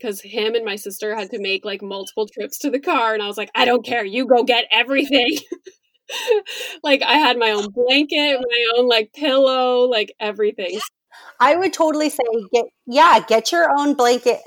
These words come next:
Speaker 2: get your own pillow, because it feels so foreign when you're in that room that you wanna keep it as, like, normal as possible. Yeah, comfortable.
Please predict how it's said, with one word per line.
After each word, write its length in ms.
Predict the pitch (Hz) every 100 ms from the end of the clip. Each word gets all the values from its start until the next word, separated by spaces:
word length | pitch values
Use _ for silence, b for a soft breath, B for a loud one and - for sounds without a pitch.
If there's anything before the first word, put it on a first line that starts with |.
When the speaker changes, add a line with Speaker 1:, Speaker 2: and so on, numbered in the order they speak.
| 196
Speaker 2:
get 200 | 202 -
your 100 | 262
own 140 | 269
pillow, 200 | 254 214
because 280 | 269 262 262
it 140 | 269 240
feels 360 | 277 285 277
so 320 | - 240 226
foreign 840 | 220 - 226 254 254 202 165 160 175 _ _ _ _
when 180 | 214
you're 160 | 220 208
in 220 | 220 233
that 200 | 208 151
room 340 | 202 220 202 190
that 140 | 185
you 120 | 190
wanna 300 | 190 214 226 - _
keep 180 | 220 208
it 120 | 214 -
as, 320 | 180 175 - 180
like, 220 | 175 175 _ _ _ _
normal 600 | 180 180 185 214 240 240
as 120 | 214 196 -
possible. 420 | 180 - 214 233
Yeah, 200 | 233 220
comfortable. 840 | 208 - 185 - 233 240 233 240